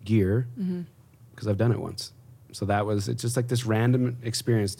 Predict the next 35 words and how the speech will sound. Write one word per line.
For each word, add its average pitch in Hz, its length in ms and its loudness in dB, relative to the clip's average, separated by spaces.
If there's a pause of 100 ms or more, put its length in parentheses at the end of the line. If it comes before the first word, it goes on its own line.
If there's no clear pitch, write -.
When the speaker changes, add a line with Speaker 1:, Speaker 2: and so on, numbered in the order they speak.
Speaker 1:
a 113 40 -2
D 117 240 0
J 120 320 6
in 101 140 2
nightclubs 101 680 -2 (1080)
has 95 140 -2
allowed 95 240 2
me 101 80 0
to 92 80 -2
pull 95 180 -2
this 90 180 -4
off 92 200 -4
seventeen 87 420 -6
years 85 220 -6
later. 92 260 -6
So - 140 -10
it's 92 100 -10
just - 220 -12
a, 85 140 -4 (960)
it's, 101 240 -8
um, 85 420 -4 (800)
it - 80 -6
makes 107 260 0
sense - 380 -2 (140)
when 101 80 -2
you 98 40 0
start 101 220 -4
looking 98 240 -4
back 101 300 -4
at 127 160 -2
it. - 140 -4 (300)
But 98 120 -2
in 98 100 0
the 95 80 -2
time, 107 680 -2